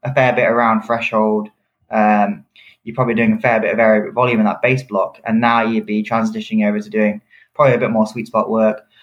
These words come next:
probably a bit more standard work on actually looking what your tempo pace is off a bike, looking at actually still incorporating some speed work there. Um, but yeah, getting more specific at the moment, I'd say. Um,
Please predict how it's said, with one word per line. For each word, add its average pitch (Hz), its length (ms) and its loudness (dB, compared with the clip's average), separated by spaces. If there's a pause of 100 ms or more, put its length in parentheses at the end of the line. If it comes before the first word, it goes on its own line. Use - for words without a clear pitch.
(220)
probably 131 160 4
a 117 40 0
bit 123 140 0
more 110 500 2 (120)
standard 117 420 0
work 117 260 2
on 113 140 0
actually 110 400 -4 (180)
looking 123 280 -6
what 117 140 -4
your 117 180 -2
tempo 117 400 -2
pace 113 260 -4
is 110 60 -8
off 110 120 -6
a 107 60 -4
bike, 110 400 2 (220)
looking 135 260 2
at 113 80 2
actually 110 400 -4
still 135 420 0
incorporating 143 560 2
some 123 140 -6
speed 113 240 -6
work 110 220 0
there. 113 340 -2 (380)
Um, 110 600 2 (720)
but 120 160 0
yeah, 110 120 2
getting 120 260 0
more 117 180 -2
specific 107 400 -8
at - 140 -4
the 107 60 -8
moment, 104 360 0
I'd 104 160 -8
say. 101 340 -8 (200)
Um, 104 440 -2